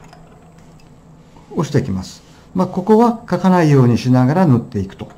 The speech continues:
いうことでやってみましょう。最初は、えーっ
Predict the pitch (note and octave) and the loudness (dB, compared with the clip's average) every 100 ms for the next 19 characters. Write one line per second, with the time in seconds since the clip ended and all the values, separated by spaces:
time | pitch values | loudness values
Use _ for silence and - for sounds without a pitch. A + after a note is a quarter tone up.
0 | - - - - F#3+ F#3 G3 F#3 C3 D#3 | -20 -18 -18 -4 0 0 0 0 2 2
1 | D3 - - - A2+ G#2+ F#2+ - F#2+ - | 0 -6 -10 -8 -4 0 0 -2 -8 -10
2 | - - - - E3 D#3+ D#3 E3 B2+ A#2 | -20 -20 -20 -8 -6 -4 -4 -4 -2 -2
3 | A2+ | -2